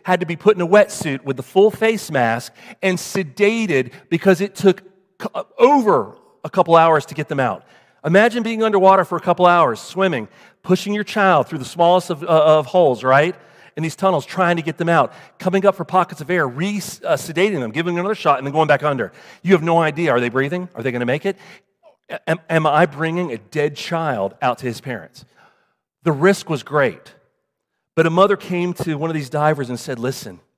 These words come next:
our children had died." She spoke on behalf of the families. "Our children had died, but now they've been given another life." Can you imagine saying those words?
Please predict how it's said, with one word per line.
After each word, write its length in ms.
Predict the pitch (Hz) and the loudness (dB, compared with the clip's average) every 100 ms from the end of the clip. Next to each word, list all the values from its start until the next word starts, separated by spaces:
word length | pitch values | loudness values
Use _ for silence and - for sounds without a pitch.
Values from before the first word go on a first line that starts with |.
| _ _ _ _ _ _ _ - - _ _ _ _ _ _ _ _ _ - | _ _ _ _ _ _ _ -20 -20 _ _ _ _ _ _ _ _ _ 0
our 140 | 127 | 2
children 640 | 131 - 147 139 160 165 156 _ _ _ _ _ _ _ _ _ - | 2 -2 -4 -2 -4 -6 -12 _ _ _ _ _ _ _ _ _ -10
had 180 | 117 | -8
died." 380 | 104 110 87 80 _ _ _ _ _ _ _ _ _ _ _ _ _ | -4 -4 -4 -10 _ _ _ _ _ _ _ _ _ _ _ _ _
She 120 | - - | -20 -12
spoke 240 | - 107 | -8 -8
on 80 | 120 | -10
behalf 160 | 113 | -12
of 40 | 110 | -14
the 60 | |
families. 380 | 117 113 95 85 - | -16 -16 -16 -16 -14
"Our 100 | 113 | -14
children 340 | - 131 123 | -10 -10 -10
had 140 | 110 | -10
died, 340 | 95 104 87 87 _ _ _ _ _ _ _ _ _ | -6 -4 -4 -10 _ _ _ _ _ _ _ _ _
but 100 | - | -14
now 200 | 120 127 | -8 -6
they've 100 | 113 | -6
been 60 | 107 - - | -8 -14 -10
given 260 | 104 101 | -10 -8
another 460 | 101 90 98 98 92 | -12 -12 -12 -10 -10
life." 560 | 92 92 82 _ _ _ _ _ _ - | -10 -12 -14 _ _ _ _ _ _ -16
Can 80 | |
you 100 | 135 | -12
imagine 480 | 139 120 147 165 - | -10 -8 -6 -8 -10
saying 360 | - - 165 175 | -18 -14 -10 -10
those 200 | 117 107 | -10 -12
words? 640 | 143 196 151 87 - - | -10 -6 -6 -8 -14 -20